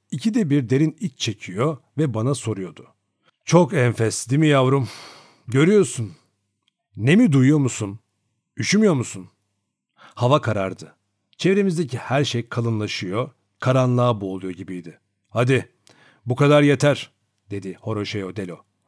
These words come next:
"Artık eve dönelim." Bahçe kapısının önünde durdu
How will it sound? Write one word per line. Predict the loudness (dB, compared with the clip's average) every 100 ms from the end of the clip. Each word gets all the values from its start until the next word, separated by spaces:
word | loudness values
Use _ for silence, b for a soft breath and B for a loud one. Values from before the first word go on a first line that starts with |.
| _
"Artık | 0 2 0
eve | 2 2
dönelim." | 2 0 -4 -12 _ _ _ _ _ _ B B B B
Bahçe | -2 -2 -2
kapısının | -6 -6 -4 -2 -4
önünde | -4 -6 -4 -6 -6
durdu | -8 -4 -6 -6